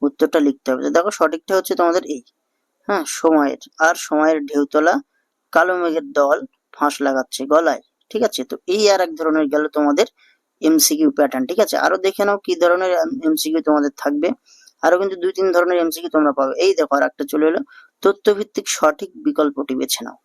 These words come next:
মানে কি, এটা সত্য মিথ্যা আকারে, ঠিক আছে। তোমরা এখান থেকে ঠিক অ্যান্সারটা তোমাদের কিন্তু বেছে নিতে হবে, ঠিক আছে। তো দেখো কি আছে এখানে, ঘূর্ণিপাকে বিদ্যুৎ বাজ হয়ে উঠলো, এক দাগে। এখানে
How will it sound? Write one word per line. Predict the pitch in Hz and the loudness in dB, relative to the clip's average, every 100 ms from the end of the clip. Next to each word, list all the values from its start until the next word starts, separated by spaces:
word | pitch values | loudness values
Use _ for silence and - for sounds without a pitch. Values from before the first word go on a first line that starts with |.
| _ - _ - | _ -20 _ 0
মানে | - - - | 2 2 -4
কি, | 220 - _ _ | -10 -10 _ _
এটা | - - | -10 -2
সত্য | 208 - 180 | -2 0 0
মিথ্যা | 302 - 131 | 0 0 -4
আকারে, | 131 131 | -4 -8
ঠিক | - 233 | -2 -2
আছে। | - - _ _ _ - | -2 -8 _ _ _ -2
তোমরা | 156 190 170 | 2 4 2
এখান | 170 165 | -2 -2
থেকে | 196 320 - _ _ _ _ - | 0 -2 -4 _ _ _ _ -4
ঠিক | 214 202 | 2 2
অ্যান্সারটা | 170 156 180 151 | 0 -2 -2 0
তোমাদের | 151 147 226 - | 2 2 0 0
কিন্তু | 151 143 160 | -2 0 0
বেছে | 156 - | 0 0
নিতে | - 143 | 0 -2
হবে, | 135 123 - | -6 -8 -4
ঠিক | 233 | -2
আছে। | 269 110 - _ _ - | -2 -4 -12 _ _ -12
তো | - 156 | -2 2
দেখো | 175 - | 2 0
কি | 180 170 | 0 2
আছে | 160 175 | 0 -2
এখানে, | 165 170 247 _ _ _ _ _ _ _ _ _ _ _ _ _ _ _ _ - - 135 | 0 -2 -4 _ _ _ _ _ _ _ _ _ _ _ _ _ _ _ _ -20 -10 -4
ঘূর্ণিপাকে | 139 180 214 220 214 196 | 0 2 2 2 0 0
বিদ্যুৎ | 170 160 202 302 | -2 -2 -2 2
বাজ | 156 156 160 | 2 2 0
হয়ে | 147 139 | 0 -2
উঠলো, | - 123 - _ _ _ _ _ _ - | -4 -12 -12 _ _ _ _ _ _ -4
এক | 151 151 | -2 2
দাগে। | 151 160 - _ _ _ - | 2 0 -4 _ _ _ -2
এখানে | 160 214 | 0 2